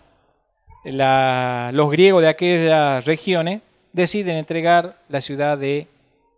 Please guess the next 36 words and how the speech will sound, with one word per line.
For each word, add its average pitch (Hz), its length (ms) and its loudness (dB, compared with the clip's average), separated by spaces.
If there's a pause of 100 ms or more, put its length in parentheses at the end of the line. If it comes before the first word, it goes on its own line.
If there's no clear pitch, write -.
(120)
Colosa. 139 360 -2
Fue 185 200 -4
una 180 120 -4
de 160 60 -2
las 143 80 -6
primeras 156 380 -4
ser, 135 300 -6
en 123 100 -14
ser 143 180 -6
gobernada. 139 600 -2 (600)
Y 165 240 2
los 170 200 6
romanos 240 560 4 (360)
vieron 175 380 2
la 143 60 -2
arquitectura, 165 640 0
vio 156 160 0
lo 156 140 0
que 131 180 -6
ha-, 131 140 -4 (120)
lo 131 200 -8
que 139 120 -4
había 160 180 0
en 170 80 -2
esa 170 160 -4
ciudad 226 240 -2
y 240 60 -4
también 214 420 -2
sacó 175 260 -6
provecho 160 400 -4
de 180 180 -2
ello. 156 200 -6 (800)
La 131 160 -2
restableció, 156 800 0 (1700)
pero 247 440 4 (720)
fue 202 460 0